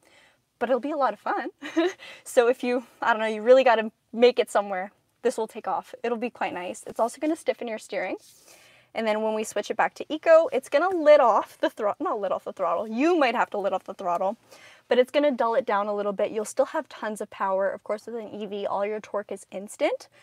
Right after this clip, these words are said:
so you won't feel sluggish at all, but this is great, especially if you're really trying to get the most out of your vehicle, get somewhere and not have to charge as much as possible or save it for home. This is gonna be your way to go. It's also really good for the city. And then normal, that's just your normal driving conditions.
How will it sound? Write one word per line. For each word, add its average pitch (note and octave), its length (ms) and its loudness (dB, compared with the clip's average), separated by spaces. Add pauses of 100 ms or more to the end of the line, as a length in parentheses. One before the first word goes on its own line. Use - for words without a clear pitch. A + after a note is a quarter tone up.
(200)
so - 160 -6
you G#3 180 -6
won't G#3+ 220 -8
feel A#3+ 160 -2
sluggish G3+ 420 -6
at G3+ 80 -6
all, G3 160 0
but G#3 160 -6
this - 160 -12
is A#3+ 140 -6
great, G#3+ 320 -4
especially G3+ 560 -12
if - 160 -14
you're G#3 100 -4
really A#3 420 -2 (300)
trying C#4+ 280 -2
to C#4 40 2
get B3+ 160 6
the B3+ 80 0
most A3+ 400 -4
out A3+ 100 0
of G#3+ 120 -6
your A3 100 -6
vehicle, G#3+ 440 -6
get G#3+ 280 -2
somewhere A3 480 -8
and G#3+ 80 -10
not G#3 160 -2
have - 120 -12
to G#3 100 -12
charge G#3 260 -4
as G#3+ 80 -16
much G#3 200 -10
as A3 80 -16
possible G#3+ 420 -8
or G3+ 100 -6
save G3+ 300 -6
it - 100 -16
for G3+ 160 -4
home. G#3 300 -4 (640)
This A3 140 2
is A3 80 -8
gonna G#3 180 -4
be G3+ 100 -8
your G3 100 -4
way F#3+ 140 -2
to F#3 80 -8
go. A#3+ 140 4 (720)
It's - 120 -12
also D#4 200 0
really C4 220 -2
good G#3+ 160 -6
for - 80 -10
the F3+ 100 -12
city. - 360 -10 (800)
And B3+ 120 -2
then C4+ 140 2
normal, G#3+ 400 0
that's D4+ 180 2
just - 200 -8
your B3 100 0
normal G#3 280 -2
driving G3 340 -2
conditions. G#3 580 -12